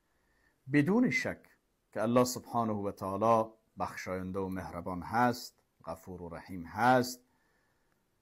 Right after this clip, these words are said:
اما یک سلسله گناهانی هست که خود پروردگار عالم صلاحیت بخشش او را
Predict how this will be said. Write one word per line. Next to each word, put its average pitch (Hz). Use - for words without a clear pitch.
اما 208
یک 190
سلسله 131
گناهانی 113
هست 127
که 95
خود 175
پروردگار 113
عالم 101
صلاحیت 117
بخشش 131
او 156
را 147